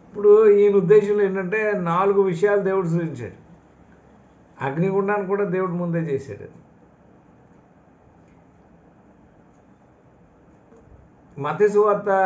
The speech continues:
ఇరవై ఐదో అధ్యాయం మనం చదివితే, "అపవాదికిని వాని దూతలకును ఏర్పాటు చేయబడిన అగ్నిగుండం" అని రాయబడి ఉంటుంది.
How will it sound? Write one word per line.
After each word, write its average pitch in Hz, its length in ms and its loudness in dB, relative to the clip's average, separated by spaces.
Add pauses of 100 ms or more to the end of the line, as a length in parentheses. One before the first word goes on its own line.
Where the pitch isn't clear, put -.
(280)
ఇరవై 180 360 -4
ఐదో 180 380 0
అధ్యాయం 175 440 0
మనం 170 160 -4
చదివితే, 170 720 -4
"అపవాదికిని 190 840 -2
వాని 185 460 -4 (260)
దూతలకును 185 720 -4
ఏర్పాటు 180 540 -4
చేయబడిన 175 680 -4
అగ్నిగుండం" 165 680 -6
అని 165 180 -4
రాయబడి 147 340 -6
ఉంటుంది. 95 280 -16